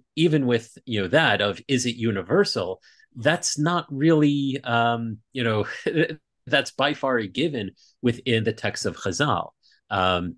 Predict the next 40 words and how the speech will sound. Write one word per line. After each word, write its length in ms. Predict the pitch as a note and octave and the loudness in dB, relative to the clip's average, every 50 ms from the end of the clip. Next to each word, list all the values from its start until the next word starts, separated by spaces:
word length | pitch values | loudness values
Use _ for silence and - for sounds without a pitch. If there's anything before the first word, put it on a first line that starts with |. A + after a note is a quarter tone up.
| - A#2+ | -4 -2
or 80 | A2 | 0
at 60 | G#2+ G#2+ | 0 2
least, 280 | G#2+ F#2+ - - _ - - | 0 0 -2 -4 _ -8 -4
again, 340 | B2+ A2+ A#2+ G#2+ G2+ G#2 G2+ | 0 0 2 2 0 -2 -2
based 280 | - G#2+ G#2 - - - | -4 -4 -4 -4 -4 -4
on 120 | G#2 G2+ F#2 | -4 -4 -4
the 60 | F2+ | -6
Midrashim. 600 | F2+ F2+ F2+ - B2+ D3 D3 C3 - - F#2 - _ _ _ _ - | -6 -8 -6 -2 2 2 2 2 0 -4 -8 -12 _ _ _ _ -8
Um, 420 | G#2+ G#2 F#2+ F2+ F2+ F#2 F2 E2 - - A#2 | -4 -4 -2 -2 -2 -4 -4 -8 -10 -6 -2
and 180 | A2+ A2 A2+ A2 | -2 0 0 0
even, 360 | C3 A#2+ G2+ G#2 G2+ F#2+ F#2+ | 0 0 0 2 0 0 0
uh, 260 | F#2+ F#2 F2+ F2+ F2 _ - | -2 -2 -2 -2 -4 _ -8
uh, 180 | - G2+ G2 F2 - | -6 -4 -4 -4 -2
Bavli, 340 | - F#2 F#2+ F#2 - G2+ F#2 | -2 0 0 0 -2 -6 -8
as 140 | E2+ - - | -8 -6 -6
well 180 | F#2 F2+ F2 F2+ | -6 -6 -6 -6
as, 200 | F2 D#2+ - G2 | -8 -8 -6 -6
uh, 320 | F#2 E2+ E2+ E2+ E2+ F2 E2 _ - | -6 -8 -8 -10 -12 -14 -16 _ -12
men-, 300 | G2+ F#2+ F#2 E2+ E2 - G#2+ | -10 -8 -8 -8 -10 -14 -14
um, 320 | G2 F2 E2+ E2 D#2+ D2+ _ _ _ - - - - _ _ - | -14 -14 -14 -16 -20 _ _ _ _ -20 -20 -20 -20 _ _ 0
reference 380 | G#2+ G2 - - G2+ - - | 0 2 2 2 0 0 0
in 80 | G#2 F#2 | -2 0
there 160 | F2 F2+ F2+ | 0 0 0
about 280 | F2 - G2 F#2+ F#2+ - | 0 0 0 0 0 0
how 240 | - G2+ F#2+ G2 - | 0 0 0 0 0
only 340 | - A#2 A2 G#2+ G#2 G#2+ G2 | 0 0 0 2 0 -2 -2
Adam 300 | - G#2 G#2 G2+ G2+ F#2 | 0 -2 0 0 -2 -4
Harishon 500 | F2 G2 G2 F2+ F#2+ G2+ - - G2+ F2+ | -4 -6 -6 -6 -6 -6 -6 -6 -8 -8
was 180 | F#2 F#2+ - - | -8 -12 -12 -12
B'Tselem 400 | - - - - G#2+ F#2+ F#2 F2+ | -14 -12 -8 -6 -6 -6 -6 -6
Elokim, 600 | F2 F#2+ F#2+ F2 - - F3+ E3 C3 A2+ A2+ A2 - - - - - _ _ - | -6 -8 -8 -8 -8 -6 -2 -2 -2 -2 -4 -6 -12 -20 -20 -20 -20 _ _ -4
and 140 | C3 A#2 A2+ | 0 0 2
everyone 340 | A2 A2+ B2 A2+ G#2 G2+ | 2 2 4 4 4 4
else 160 | G2+ G2+ G2 - | 2 0 -2 -2
just, 280 | - G#2 - - _ - | -4 -4 -4 -6 _ -6
again, 320 | A#2+ G#2+ G#2+ F#2+ F#2 F2+ | -6 -2 -2 -2 -2 -2
being 220 | E2+ G2+ F#2+ F#2+ F2+ | -4 -6 -6 -6 -6
copies 440 | - - F2+ F2 - - F2 D#2+ F2 | -6 -4 -4 -4 -4 -6 -14 -14 -16
of 100 | F2 - | -14 -8
copies. 520 | - C#3+ C#3 A#2+ - E2 D#2+ - - - | -6 -4 -4 -4 -4 -8 -16 -18 -20 -20